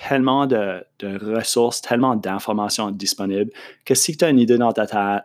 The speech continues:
c'est facile à le faire. Comme même quand ce que j'ai commencé le podcast, par exemple, euh, Do Even Science, euh, l'année dernière, ça fait,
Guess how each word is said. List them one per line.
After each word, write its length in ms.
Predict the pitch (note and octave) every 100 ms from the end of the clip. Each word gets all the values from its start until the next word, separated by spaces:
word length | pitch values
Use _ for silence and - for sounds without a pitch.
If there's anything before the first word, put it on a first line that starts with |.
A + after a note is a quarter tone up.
| _ _ _ _
c'est 200 | - -
facile 480 | G#2 - B2 - G#2
à 80 | F2+
le 80 | F2+
faire. 360 | F2+ D2+ E2+ -
Comme 320 | G#2+ G2 - _ _ _ -
même 260 | C3 C#3+
quand 160 | D3 C3+
ce 80 | B2
que 80 | B2
j'ai 140 | A2+
commencé 440 | - A2 G#2+ -
le 80 | G2+
podcast, 640 | - G2+ B2+ G#2 E2+ G2 -
par 140 | G2+
exemple, 420 | G2 A2 G2+ F#2+ _ - - - _ _ -
euh, 420 | G2+ G2 F#2+ F#2+
Do 160 | G2 A2+
Even 240 | G#2+ G#2+
Science, 580 | - G#2+ G#2+ G2+ - - _ _ _ _ -
euh, 200 | G#2 G2+
l'année 320 | G#2 A2 A2
dernière, 520 | G2+ A2+ A#2 G2+ A2+
ça 180 | - G2+
fait, 180 | G2